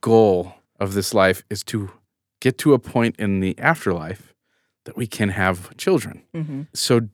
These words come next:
Speaker 1: don't give up on what you need to do to qualify for that.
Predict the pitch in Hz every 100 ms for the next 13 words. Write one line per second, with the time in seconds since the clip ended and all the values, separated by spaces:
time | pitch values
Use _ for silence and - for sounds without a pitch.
0 | _ - 175 190 156 175 160 156 _ -
1 | 110 110 110 147 135 123 127 117 107 123
2 | 98 95 - _ - 107 - 110 98 -
3 | 82 - 87 -